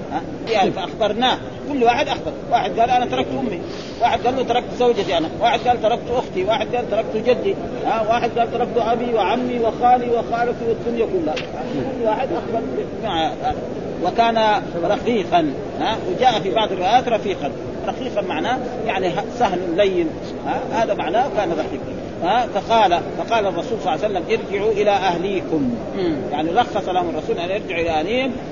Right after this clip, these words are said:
Speaker 1: ويعلم، لأنهم جلسوا عشرين ليلة عند رسول الله، تعلموا كثير من أحكام الشرع.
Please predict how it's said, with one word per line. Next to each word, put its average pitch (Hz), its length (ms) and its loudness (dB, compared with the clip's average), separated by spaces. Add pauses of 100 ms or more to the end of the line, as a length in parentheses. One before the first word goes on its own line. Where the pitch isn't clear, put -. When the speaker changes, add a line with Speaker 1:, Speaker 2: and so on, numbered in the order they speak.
(120)
Speaker 1:
ويعلم، 202 400 2
لأنهم 170 280 0
جلسوا 233 280 4
عشرين 202 340 -2
ليلة 185 320 2
عند 165 180 -2
رسول 151 300 -4
الله، 190 200 -2
تعلموا 269 460 2
كثير 233 140 2
من 294 180 -4
أحكام 240 320 0
الشرع. - 260 -4